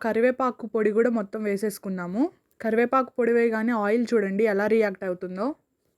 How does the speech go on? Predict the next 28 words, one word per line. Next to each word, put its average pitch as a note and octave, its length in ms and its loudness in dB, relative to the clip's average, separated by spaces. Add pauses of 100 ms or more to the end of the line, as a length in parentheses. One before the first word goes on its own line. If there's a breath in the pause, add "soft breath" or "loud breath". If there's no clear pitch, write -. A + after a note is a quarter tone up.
ఇప్పుడు A3 220 -2
ఈ A#3 40 4
రెండింటిని A#3 480 0
అయితే A#3+ 260 -2 (100)
మంట A3 220 -2
కొంచెం A#3+ 320 -2
తక్కువ G#3+ 300 -6
పెట్టుకొని A3 420 -2
వేపుకుంటూ A3 540 0
ఉండాలి. F#3+ 440 0 (380)
ఇప్పుడు A#3+ 240 0
మనకి A#3 420 0
ఆయిల్ A#3+ 400 2
గ్రీన్ A#3 280 0
కలర్‌లో A3+ 340 2
కనిపిస్తుంది G3+ 520 -4
కదా, F3+ 220 -2 (160)
అదే G#3+ 300 2
ఆయిల్ A3+ 340 2 (540)
టోటల్ A#3 520 0
గ్రీన్ A3+ 280 -2
కలర్‌లోకి A3 440 -2
వచ్చేయాలి, G3+ 540 -2 (560)
అంటే A3 260 2 (140)
డార్క్ A3+ 420 2
గ్రీన్ A3+ 280 0
కలర్‌లోకి G#3 500 0
రావాలి. F3 400 -2